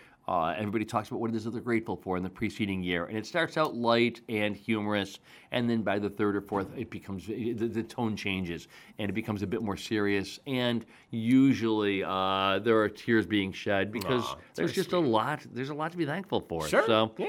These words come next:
Speaker 1: yeah, what about you? What are you doing?
Speaker 2: Um, so actually, this upcoming weekend, my in-laws do something which I think is really smart, because a lot of people find themselves in a situation where they're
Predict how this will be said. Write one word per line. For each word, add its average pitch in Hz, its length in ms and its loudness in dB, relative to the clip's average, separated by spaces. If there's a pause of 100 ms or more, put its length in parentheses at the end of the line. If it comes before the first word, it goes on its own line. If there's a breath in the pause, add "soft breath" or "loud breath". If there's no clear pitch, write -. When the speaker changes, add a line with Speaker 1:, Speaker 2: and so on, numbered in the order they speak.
(120)
Speaker 1:
yeah, 151 120 6
what 180 140 2
about 196 120 2
you? 196 160 6
What 110 140 0
are - 40 4
you 160 40 2
doing? 117 280 0
Speaker 2:
Um, 135 320 10
so 135 280 10
actually, 127 260 6
this 135 220 2
upcoming 127 420 2
weekend, 101 440 2
my 95 160 4
in-laws 107 520 2
do 98 100 -12
something 90 340 -6
which 87 180 -6
I 90 60 -4
think 87 200 -10
is 82 120 -10
really 92 480 0
smart, 78 400 -2 (260 loud breath)
because 98 340 -4
a 95 60 -6
lot 104 260 2
of 117 60 -6
people 95 220 -6
find 98 220 2
themselves 87 460 0
in 87 80 -4
a 85 40 -6
situation 85 720 -6
where 82 200 -4
they're 80 300 -6